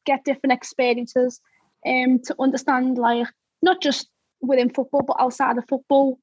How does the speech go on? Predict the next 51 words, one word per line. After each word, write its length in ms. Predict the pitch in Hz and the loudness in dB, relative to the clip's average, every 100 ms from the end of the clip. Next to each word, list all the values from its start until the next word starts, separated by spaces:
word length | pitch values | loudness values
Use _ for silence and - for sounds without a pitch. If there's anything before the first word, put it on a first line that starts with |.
| - | -2
who 140 | 294 | -2
do 120 | 269 269 | 0 0
you, 200 | 269 262 _ _ _ - | 0 -2 _ _ _ -2
who 140 | 320 | 0
drives 500 | 294 277 233 240 - | 2 0 0 0 -2
you? 320 | 247 247 285 277 | -4 -2 -2 -4
Is 80 | 247 | -4
it, 300 | 247 240 240 _ _ - | 0 0 0 _ _ -4
you 60 | |
know, 240 | 262 233 226 | 0 2 0
your 200 | 240 240 | 0 0
mum, 320 | 240 247 254 | 0 0 -2
your 80 | 247 | 0
dad, 340 | 220 233 240 | 2 2 0
your 60 | - | -4
grandma, 640 | 262 247 240 240 240 240 240 240 - | -2 0 0 2 0 0 -2 -4 -2
your 140 | 240 | -2
sister, 600 | - 262 - 247 240 240 - | 2 0 2 0 0 -2 -4
whoever 320 | 262 247 233 | 0 0 0
it 320 | 226 233 269 | -6 -4 -2
is? 120 | 269 _ _ _ | -4 _ _ _
And 120 | 262 254 | -2 0
then 300 | 247 254 - 254 | 0 -2 -2 -2
I 60 | |
think 360 | 240 254 247 247 | 0 0 -2 -2
to 100 | - | -2
myself, 360 | 254 - 247 240 | -2 0 -2 0
like, 140 | 247 240 | -4 -4
how 380 | - 247 247 240 _ _ _ - | -2 0 0 -4 _ _ _ -6
can 120 | 285 | -2
I 120 | 247 | 0
get, 160 | 247 240 _ _ - | -2 -6 _ _ -10
'cause 180 | 320 - | -10 -2
ultimately 480 | 302 294 320 302 311 | 0 2 2 0 -2
what 160 | 262 285 | 0 0
I've 140 | 269 | 0
learned 320 | 269 262 262 | -2 -2 0
in 80 | 262 | -2
football 460 | 254 247 - 269 277 | 0 -2 0 0 0
is 200 | 269 - _ - | -2 -4 _ -8
you 200 | 254 277 | -2 -2
always 480 | 240 294 302 311 269 | 2 0 2 -2 0
wanna 240 | 262 247 | 0 0
be 380 | 247 247 247 - - | 0 0 0 0 2
obviously 460 | 233 240 - 240 | 2 0 -2 -2
the 120 | 233 226 | 0 0
best 340 | 226 226 - | 0 0 -4
individual 540 | 254 240 240 226 254 247 | -2 0 2 0 0 -2
you 100 | 233 | -2
can, 300 | 254 240 240 | -2 0 2
but 220 | 254 | 0